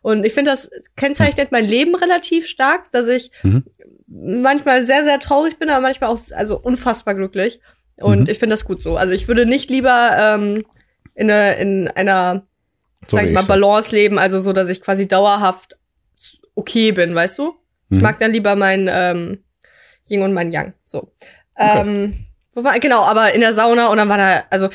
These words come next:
Speaker 1: ich war da auch mit einem, äh, Subjekt von männlicher Gattung, Interesse, Art.
Speaker 2: Mhm.
Speaker 1: Gut gesagt. Und dann waren da halt die Weiber mit ihren nackten Brüsten und ich dachte mir so, wow, äh, ihre Brüste sind schöner, okay.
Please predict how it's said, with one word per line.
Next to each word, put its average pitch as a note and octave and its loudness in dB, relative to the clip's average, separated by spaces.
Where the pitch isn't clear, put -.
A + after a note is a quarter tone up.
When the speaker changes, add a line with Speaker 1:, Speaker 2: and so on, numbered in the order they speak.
Speaker 1:
ich - -14
war B3+ 4
da C4 2
auch A#3+ 0
mit A#3 0
einem, G#3 0
äh, G3 2
Subjekt G3+ -6
von G3 -2
männlicher G3+ 0
Gattung, G3+ -6
Interesse, G#3+ -2
Art. B3 -2
Speaker 2:
Mhm. C3+ 2
Speaker 1:
Gut - -20
gesagt. - -8
Und G#3+ 0
dann A3 0
waren A3 4
da G#3+ 2
halt A3 0
die F#3+ -4
Weiber G3 4
mit G3 0
ihren G3 2
nackten F#3+ -4
Brüsten - -4
und F#3 -2
ich F#3 -10
dachte F#3 -14
mir F#3 -8
so, F#3 -12
wow, F3+ -2
äh, F#3 -4
ihre G3 -4
Brüste F#3+ -6
sind F#3+ -4
schöner, G#3 -4
okay. G3+ -4